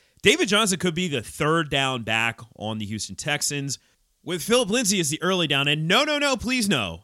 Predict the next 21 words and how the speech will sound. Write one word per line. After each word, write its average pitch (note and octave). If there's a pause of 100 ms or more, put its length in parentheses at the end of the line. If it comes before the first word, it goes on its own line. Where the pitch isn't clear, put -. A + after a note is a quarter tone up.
I D3
am D3
not F#3
saying G#3
we're F#3
targeting F3
Phillip D3+
Lindsay C#3+
because B2
I D#3
don't F3
want F3+
an -
early E3+
down D#3
only C#3
back, A2+ (420)
a A#2+
two F3+
down D#3+
guy A#2+